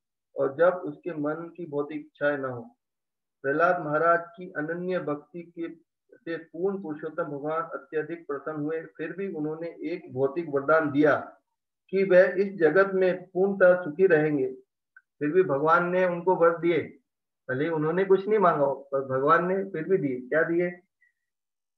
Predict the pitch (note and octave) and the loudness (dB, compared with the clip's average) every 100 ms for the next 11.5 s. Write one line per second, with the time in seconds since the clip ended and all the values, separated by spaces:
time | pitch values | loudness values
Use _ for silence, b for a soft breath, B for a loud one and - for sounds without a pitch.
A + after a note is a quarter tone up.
0 | _ _ _ _ _ _ - B2 B2 D#3 | _ _ _ _ _ _ -14 -12 -6 4
1 | G3 F#3+ D3+ D#3 D#3 F#3 D#3 D3+ F3 E3+ | 4 4 2 2 4 4 2 4 2 2
2 | D3+ E3 D#3 - E3 F3 F3+ E3+ D3 C#3+ | 4 4 4 -2 4 4 4 2 2 2
3 | E3+ E3+ F3+ F3+ D3+ D#3 E3 E3 D#3 C3 | 2 0 -2 -2 -4 -2 4 4 2 -4
4 | E3+ E3 D#3 E3 F3 D3 C3 C3+ E3 F3+ | 0 2 2 0 2 2 2 2 2 0
5 | D3+ D#3+ E3 F3 C3+ C3+ - G#3 G3 - | 0 -2 0 2 2 0 0 -2 -4 -4
6 | D3 C3+ B2 - C3 C#3 D3 F#3+ D3 C3 | -2 -2 -4 -8 0 0 2 -2 -2 -2
7 | C3 B2 A#2 _ _ _ _ _ - D3+ | -4 -8 -14 _ _ _ _ _ -4 2
8 | G3+ G#3 G3 D#3+ E3 G3+ A#3 F3+ D#3+ F3 | 4 6 4 6 6 6 4 2 6 6
9 | F3 E3 E3 E3 F3+ F3+ F3 D3+ C#3 D3 | 4 4 2 2 0 2 4 4 2 2
10 | E3+ F3 F#3+ F#3 F#3 - D3+ F3 F#3+ F3 | 0 2 2 2 0 -2 0 0 0 -4
11 | - F3+ - - | 2 2 0 -6